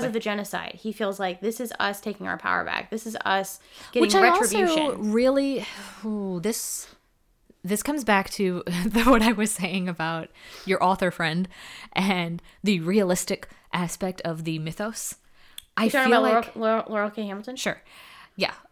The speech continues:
Speaker 1: But I
Speaker 2: She's not my friend. She's just awesome.
Speaker 1: I,
Speaker 2: But go
Speaker 1: I feel
Speaker 2: on.
Speaker 1: like you've met, apparently.
Speaker 2: Well, yeah, I mean, she signed a book.
Speaker 1: Right. I want, I want things to be real,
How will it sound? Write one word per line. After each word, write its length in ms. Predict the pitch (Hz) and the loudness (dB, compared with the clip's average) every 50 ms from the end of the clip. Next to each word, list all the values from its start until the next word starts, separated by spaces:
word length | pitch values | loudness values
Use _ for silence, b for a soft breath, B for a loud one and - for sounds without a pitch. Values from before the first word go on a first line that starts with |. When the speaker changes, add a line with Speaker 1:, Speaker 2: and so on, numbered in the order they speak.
| _ _ _ _ - | _ _ _ _ -12
Speaker 1:
But 360 | 185 180 185 196 240 - - - | -10 -6 2 2 2 2 6 6
I 100 | 226 240 | 6 6
Speaker 2:
She's 120 | 240 240 262 | 6 4 4
not 160 | 285 302 320 | 6 6 6
my 100 | 294 269 | 6 4
friend. 340 | - - 262 233 190 180 180 | 2 2 2 2 2 0 -4
She's 280 | - - 233 240 226 | -6 -4 -4 -4 -2
just 140 | - 233 - - | -4 -6 -4 -2
awesome. 400 | - 190 196 - 160 170 175 - _ _ _ | -4 -4 -4 -6 -10 -16 -16 -20 _ _ _
Speaker 1:
I, 280 | 214 208 208 214 214 - | 0 2 4 2 2 2
Speaker 2:
But 20 | - | 2
go 120 | 208 196 | 2 2
Speaker 1:
I 60 | 180 | 4
feel 80 | 233 233 | 2 2
Speaker 2:
on. 40 | 240 | 2
Speaker 1:
like 140 | 226 196 180 | 0 0 -2
you've 380 | 185 170 170 175 180 180 170 | -4 -4 -4 -2 -4 -4 -4
met, 240 | 175 143 139 - - - | -6 -8 -8 -10 -12 -12
apparently. 400 | - 151 151 151 - - 170 - _ | -14 -12 -12 -12 -12 -14 -14 -8 _
Speaker 2:
Well, 180 | 247 247 233 | 2 4 4
yeah, 120 | 226 202 185 | 4 2 2
I 60 | 196 | 0
mean, 120 | 208 196 190 | -4 -6 -8
she 100 | - 190 | -10 -10
signed 220 | - 170 165 170 | -10 -10 -10 -10
a 20 | - | -8
book. 220 | 165 160 165 165 | -8 -8 -8 -6
Speaker 1:
Right. 280 | - 202 - - 240 269 - - B 381 392 392 B B B B B B B B B B B _ _ _ _ _ _ _ _ _ _ - | -6 -6 -6 -6 -12 -14 -14 -14 B -12 -12 -14 B B B B B B B B B B B _ _ _ _ _ _ _ _ _ _ 4
I 340 | 190 208 226 247 269 302 | 4 6 6 4 4 2
want, 800 | 302 277 240 208 202 190 185 190 190 196 190 - - - - - - _ _ _ _ _ _ _ _ _ _ _ _ _ _ _ _ - | 0 0 -2 -2 -2 -2 -2 -2 -4 -4 -4 -6 -8 -10 -10 -14 -20 _ _ _ _ _ _ _ _ _ _ _ _ _ _ _ _ -2
I 120 | 196 202 | 0 0
want 280 | 202 196 202 226 220 - | 0 0 0 -2 -2 -4
things 280 | 269 262 262 247 - - | -6 -6 -4 -6 -8 -8
to 140 | - - 208 | -8 -6 -6
be 360 | 185 202 196 190 190 190 185 | -4 -4 -4 -4 -4 -4 -6
real, 720 | 175 170 165 175 175 185 202 214 247 269 285 311 339 - | -8 -8 -6 -6 -4 -4 -4 -4 -4 -4 -6 -6 -8 -12